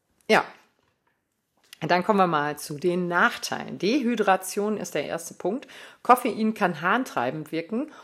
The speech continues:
und somit zu einer verstärkten Flüssigkeitsausscheidung führen. Läufer müssen darauf achten, ausreichend Wasser zu trinken, um Dehydration zu vermeiden. Ja, da ist, ähm, viel Wahres dran, das stimmt, wir kennen das alle.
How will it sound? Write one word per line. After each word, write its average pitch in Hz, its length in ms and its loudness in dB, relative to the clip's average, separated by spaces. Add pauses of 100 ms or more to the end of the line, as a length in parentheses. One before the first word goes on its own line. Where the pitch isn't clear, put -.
(140)
und 208 140 2
somit 262 420 2
zu - 140 0
einer 185 240 0
verstärkten 190 540 -4
Flüssigkeitsausscheidung - 1600 -4
führen. - 400 -6
Läufer 240 360 4
müssen 190 240 -2
darauf 131 280 -4
achten, - 340 -2
ausreichend 175 600 -2
Wasser 165 260 -4
zu - 120 -16
trinken, 170 320 -8
um 165 160 -8
Dehydration 156 680 -8
zu - 140 -16
vermeiden. 170 480 -6 (540)
Ja, 131 100 0 (400)
da 170 240 6
ist, - 400 -6
ähm, 156 420 -2
viel 190 240 0
Wahres 156 360 2
dran, 226 260 4
das 185 140 4
stimmt, 220 340 4
wir 165 80 -2
kennen 170 160 -2
das 147 140 -2
alle. 226 340 4